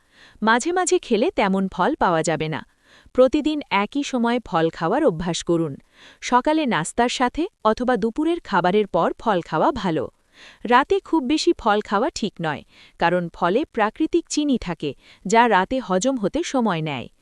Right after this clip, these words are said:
এবার আমি আপনাদের কিছু অতিরিক্ত পরামর্শ দেব, যা রক্তচাপ নিয়ন্ত্রণে সাহায্য করবে। প্রথমত, লবণ কমান। রান্নায় কম লবণ ব্যবহার করুন। আচার, পাঁপড়, চিপস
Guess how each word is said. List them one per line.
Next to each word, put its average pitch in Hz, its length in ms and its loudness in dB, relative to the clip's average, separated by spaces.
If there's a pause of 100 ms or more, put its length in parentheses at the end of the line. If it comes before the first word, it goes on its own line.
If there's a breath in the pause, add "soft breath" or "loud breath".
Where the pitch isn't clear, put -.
(420 soft breath)
এবার 294 260 4
আমি 349 220 0
আপনাদের 269 420 0
কিছু - 260 -4 (140)
অতিরিক্ত 302 480 2
পরামর্শ 170 560 0
দেব, 170 240 0 (360 soft breath)
যা 247 200 2
রক্তচাপ 302 600 0
নিয়ন্ত্রণে 180 560 -2
সাহায্য 202 460 -2
করবে। 156 320 -2 (580 soft breath)
প্রথমত, 311 520 0 (380 soft breath)
লবণ 247 440 2
কমান। 160 360 -4 (460 soft breath)
রান্নায় 240 540 2
কম 277 240 2
লবণ 214 340 2
ব্যবহার 185 400 0
করুন। 165 320 -2 (460)
আচার, 226 420 0 (140)
পাঁপড়, 202 440 2 (180)
চিপস - 340 -4